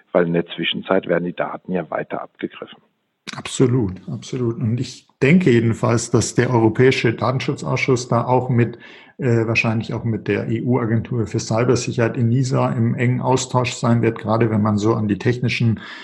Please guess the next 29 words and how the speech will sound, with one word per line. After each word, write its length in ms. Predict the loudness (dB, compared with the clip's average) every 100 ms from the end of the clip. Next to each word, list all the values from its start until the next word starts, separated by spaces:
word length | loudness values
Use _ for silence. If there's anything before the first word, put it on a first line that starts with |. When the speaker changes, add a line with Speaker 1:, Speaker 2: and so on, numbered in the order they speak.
| -12
Speaker 2:
organisatorischen 920 | -2 2 2 2 0 2 2 2 2
Maßnahmen 560 | 2 2 0 0 0 0
denkt, 300 | 0 0 -2 -8 -16 -20 _ -8
äh, 60 | -2 2 2 4
weil 260 | 2 0
von 180 | 2 0
dort 260 | 2 0 2
werden 200 | 2 2
ja 140 | 2
auch 180 | 0 -2
immer, 400 | 0 0 0 -2
äh, 360 | -2 -2 -4 2
wertvolle 680 | 2 2 0 2 4 2
Arbeiten 560 | 2 0 2 0 0 -2
auch 160 | -2 -4
so 260 | -2 0
im 160 | 2 0
Bereich, 600 | -2 -2 0 0 -2 -10
äh, 360 | -6 -2 -2 -2 -4 -12 -20 -20 _ _ _ _ -20 -20 _
Technical 500 | 0 2 2 4 2
Data 300 | 4 2 2
Protection, 800 | 0 2 0 0 -2 -4 -4 -2
die, 240 | 0 0
äh, 180 | 0 -2
machen 300 | -2 -2 -2
da 80 | -2
ja 140 | -2 -2
auch 140 | -4
viel. 420 | -6 -2 2 2